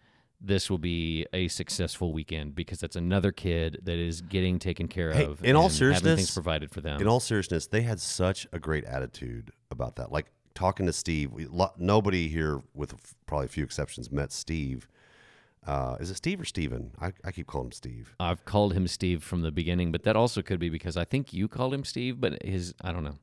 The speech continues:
Speaker 1: I've called him Steve the whole time.
Speaker 2: Steve
Speaker 1: Steve.
Speaker 2: is over,
Speaker 1: Hi, Steve.
Speaker 2: over a
Speaker 1: <laughs>
Speaker 2: big chunk of Texas, Oklahoma. I forgot what his territory is, but he works with churches.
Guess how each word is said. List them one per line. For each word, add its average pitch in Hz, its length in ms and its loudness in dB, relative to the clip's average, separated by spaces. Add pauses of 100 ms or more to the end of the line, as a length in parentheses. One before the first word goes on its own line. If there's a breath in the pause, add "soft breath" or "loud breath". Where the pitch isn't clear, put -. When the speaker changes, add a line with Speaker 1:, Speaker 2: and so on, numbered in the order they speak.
(220)
Speaker 1:
I've 92 140 -2
called 85 160 -2
him 76 100 -6
Steve 78 220 -6
the 65 60 -6
whole 73 100 -4
time. 73 260 -12
Speaker 2:
Steve 95 580 2
Speaker 1:
Steve. 85 180 0
Speaker 2:
is 73 180 0
over, 95 280 6
Speaker 1:
Hi, 95 60 8
Steve. 82 320 6 (240)
Speaker 2:
over 87 300 6
a 76 60 4
Speaker 1:
<laughs> - 0 -
Speaker 2:
big 95 640 4
chunk 87 360 4
of 76 160 -2
Texas, 92 460 -2
Oklahoma. 82 640 0
I 82 80 -4
forgot 80 300 -2
what 78 120 0
his 69 140 -2
territory 73 440 -2
is, 65 140 -6
but 73 160 -4
he 71 80 -4
works 78 360 0
with 85 300 0 (140)
churches. 69 680 -2